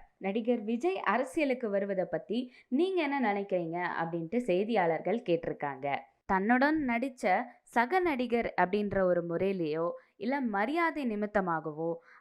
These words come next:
அவர் அரசியலுக்கு வந்தது நல்ல விஷயம்தான், மக்களுக்கு நன்மை செய்யும் எண்ணத்துல அரசியலுக்கு வந்திருக்காரு என்றால் அது வரட்டும், நல்ல விஷயம்தான், அவங்களுக்கு வாழ்த்துக்கள் தெரிவிக்கிறேன்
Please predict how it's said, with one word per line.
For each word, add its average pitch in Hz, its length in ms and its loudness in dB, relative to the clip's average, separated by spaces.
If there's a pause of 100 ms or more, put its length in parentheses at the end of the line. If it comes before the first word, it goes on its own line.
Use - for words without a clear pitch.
(180)
அவர் 175 260 0
அரசியலுக்கு 254 640 0
வந்தது 247 460 -2
நல்ல 214 360 -2
விஷயம்தான், 175 760 -4 (280)
மக்களுக்கு 254 600 0
நன்மை 233 400 -2
செய்யும் 226 340 -6
எண்ணத்துல 190 420 -4 (140)
அரசியலுக்கு 214 600 0
வந்திருக்காரு 170 640 -2
என்றால் 156 380 0 (280)
அது 285 240 0
வரட்டும், 196 640 -2
நல்ல 240 260 2
விஷயம்தான், 165 640 -4 (300)
அவங்களுக்கு 220 600 -4
வாழ்த்துக்கள் 226 640 0
தெரிவிக்கிறேன் 180 640 -4